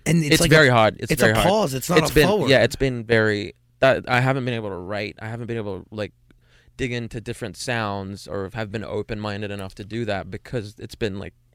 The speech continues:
Speaker 2: hanging in my closet. Like, it's
Speaker 1: Yeah.
Speaker 2: just been weighing on me. Like, I just need to get it out. <laughs>
Speaker 1: How soon, uh,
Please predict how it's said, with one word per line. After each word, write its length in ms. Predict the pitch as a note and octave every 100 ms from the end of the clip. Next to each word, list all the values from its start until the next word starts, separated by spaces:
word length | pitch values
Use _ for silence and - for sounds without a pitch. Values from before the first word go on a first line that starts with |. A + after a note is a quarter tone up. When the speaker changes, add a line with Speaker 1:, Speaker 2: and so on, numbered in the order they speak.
| _ _ _ -
Speaker 2:
hanging 400 | A#2+ A2+ A2 G#2+
in 160 | G2+
my 320 | G2 F#2 E2+ F#2+ _ _ _ - - _ _ _ _ -
closet. 400 | B2 G#2+ F#2 - -
Like, 180 | G#2
it's 80 | A2
Speaker 1:
Yeah. 60 | D3 E3+
Speaker 2:
just 20 |
been 140 | G#2+
weighing 260 | G2+ A2+ A#2
on 160 | F#2+
me. 200 | D2+ - -
Like, 100 | A#2
I 60 | A2+
just 200 | A#2 -
need 200 | A2 G#2+
to 80 | F2
get 160 | G2
it 80 | D#2+
out. 220 | E2 B1+ - _ -
<laughs> 840 | - - - - - _ _ _
Speaker 1:
How 180 | - F3+
soon, 300 | F#3 A3+ G3+ -
uh, 300 | D#3 B2